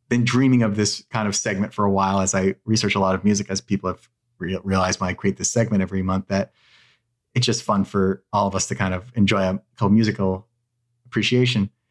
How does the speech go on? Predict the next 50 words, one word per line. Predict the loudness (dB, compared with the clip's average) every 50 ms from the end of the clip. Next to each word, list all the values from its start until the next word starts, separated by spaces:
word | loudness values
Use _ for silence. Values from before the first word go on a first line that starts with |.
| _ _ _ _ _ _ _ _ _ _ _ _
For | -6 -4 -2
this, | 0 2 2 2 2 0 -4 -4
I | -2 -2 0
will | 0 2 2 2 2
say | 0 0 0 0 0
that | 2 2 0 2
I | 0 0
found | 0 0 0 2 4 4
most | 4 4 2 0
of | 2
these | 0 0 0 0 0
songs | 0 0 0 0 0
by | -2 -2 -2
simply | 0 0 0 0 0
stumbling | 0 0 2 2 2 2
upon | 0 0 -2 -2 0 0
them. | 0 0 0 -2 -2
There's | -2 0 0 0
nothing | 0 0 0 0
like | 0 0
s-, | -2 -4 -8 -8 -12 _ _ _ _ _ _ _ _ _ _ _ _ _ _ _ _ -2
originally | 0 0 2 2 0 0
how | 0 -2
I | -2 -2
found | -2 -2 -2 0 2 2
them. | 2 2 2 0 -2 _ _ _ _ _ _ _ _ _ -8
Uh, | -4 -2 0 0 0 -2 _ _
but | -2 0 0 0 0 -2 -6 -10 _ _ _ _ _ _ -4
the, | -2 -2 -2 0
the | -2 -2 -2
song | 0 0 0 2 2 2
that | 2 2
I | 2 2
wish | 2 2 0 0 0
I, | -2 -2 -4 -6 -8 -4
I | -2 0 2
would | 2 2 0
have | 0 -2
chosen | -2 -2 -2 0 -2 0 0 0 0
when | 0 0
I | 0
originally | 0 0 2 2 0 -2
thought | 0 0 -2 -2 -2 -6
of | -10
this, | -16 -14 -10 -8 -8 -10 -10 _ _ _ _ _ _ _ _ _ _ _ _ _ _ _ _ _ _ _ _ _ _ _ -4
but | -2
it's | -2 0
a | 0
little | 2 2 2 2 0 -2 -4
too, | -6 -6 -4 -2 0 2 2 4 4 4 4 2 0 -2